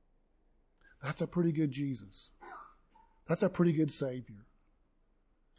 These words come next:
That's a Savior worth believing in. That's a Savior worth living for. You know how I love to quote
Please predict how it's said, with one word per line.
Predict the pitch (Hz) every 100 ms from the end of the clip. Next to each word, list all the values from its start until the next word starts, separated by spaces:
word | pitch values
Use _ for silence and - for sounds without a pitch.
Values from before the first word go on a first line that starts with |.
| _
That's | 185 190
a | 170
Savior | - 151 151 143
worth | 131 117 135 139 - _ _ _ _ _ _ -
believing | 135 120 123 120 107
in. | 110 95 87 _ _ _ _ _ _ _ _ _ _ _ -
That's | 143 165
a |
Savior | 143 - 139 135 135
worth | 131 123 131 131 127 - _ _ _ _ _ _
living | 123 127 135 131 120 120 - -
for. | 123 104 87 - - _ _ _ _ _ _ - _ _ _ _ _ _ _ _ _ _ _ _ _ _ _ _ _
You | 160
know | 156 147
how | 139 139
I |
love | 135 143 123
to |
quote | 135 147 139 - -